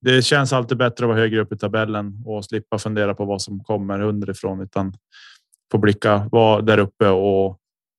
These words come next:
och på något sätt försvara det. Eh, men den här matchen, eh,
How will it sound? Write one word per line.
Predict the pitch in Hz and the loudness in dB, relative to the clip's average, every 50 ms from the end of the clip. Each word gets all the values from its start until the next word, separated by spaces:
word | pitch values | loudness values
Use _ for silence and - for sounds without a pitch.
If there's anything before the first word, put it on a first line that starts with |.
| _ _ _ | _ _ _
och | - 101 95 95 98 - 104 101 - _ _ 131 - | -8 -8 -8 -8 -10 -12 -14 -14 -16 _ _ -20 -12
på | - 104 | -8 -6
något | 104 95 - | -6 -4 -4
sätt | 104 95 - - - - - | -6 -8 -8 -12 -14 -6 -4
försvara | 107 - - - 113 113 110 107 104 95 | -2 -2 0 2 2 4 4 4 4 4
det. | 104 113 101 90 80 - _ _ _ _ _ _ _ _ _ _ _ _ _ _ _ _ _ _ _ _ _ _ _ _ - | 4 2 2 2 -2 -10 _ _ _ _ _ _ _ _ _ _ _ _ _ _ _ _ _ _ _ _ _ _ _ _ -14
Eh, | 107 95 92 95 95 101 104 104 - - - _ _ _ _ _ _ _ _ _ | -12 -10 -8 -8 -8 -8 -8 -10 -12 -16 -18 _ _ _ _ _ _ _ _ _
men | - 120 120 120 117 110 - - - - | 0 2 2 4 4 4 2 0 -4 -2
den | 123 131 131 123 | 0 2 2 4
här | 120 139 147 143 | 4 4 4 4
matchen, | 135 123 117 113 - - 110 107 107 104 104 101 - - _ _ _ _ _ _ _ _ - | 4 4 2 0 -2 -2 -2 -2 -2 -4 -8 -10 -14 -16 _ _ _ _ _ _ _ _ -6
eh, | 101 95 95 95 98 98 98 95 95 95 | -6 -4 -4 -6 -6 -6 -8 -8 -8 -10